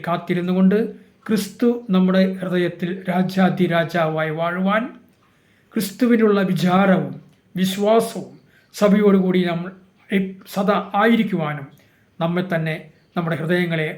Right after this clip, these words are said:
ഒരുക്കി ക്രിസ്തുവിൽ നാം ജീവിക്കുവാൻ പരിശുദ്ധ അമ്മേ, നിങ്ങൾക്ക് വേണ്ടി മാധ്യസ്ഥം വഹിക്കണമെന്ന് യാചിച്ചുകൊണ്ടും, പരിശുദ്ധ അമ്മയുടെ സാന്നിധ്യവും സാമീപ്യവും പ്രാർത്ഥനയിലോടുകൂടി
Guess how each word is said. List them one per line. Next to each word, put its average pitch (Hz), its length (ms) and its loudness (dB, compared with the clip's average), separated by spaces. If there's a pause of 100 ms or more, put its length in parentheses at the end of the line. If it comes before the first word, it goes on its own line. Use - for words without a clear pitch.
(100)
ഒരുക്കി 202 360 -2 (480)
ക്രിസ്തുവിൽ 180 520 -2
നാം 151 120 -6 (240)
ജീവിക്കുവാൻ 151 460 -2 (480)
പരിശുദ്ധ 175 360 -4 (220)
അമ്മേ, 190 220 0 (460)
നിങ്ങൾക്ക് 180 340 0
വേണ്ടി 151 180 -6 (100)
മാധ്യസ്ഥം 156 400 -6
വഹിക്കണമെന്ന് 170 540 -6
യാചിച്ചുകൊണ്ടും, 190 560 0 (1300)
പരിശുദ്ധ 214 340 2 (220)
അമ്മയുടെ 190 380 2 (160)
സാന്നിധ്യവും 180 580 4 (120)
സാമീപ്യവും 170 640 0 (100)
പ്രാർത്ഥനയിലോടുകൂടി 175 960 -4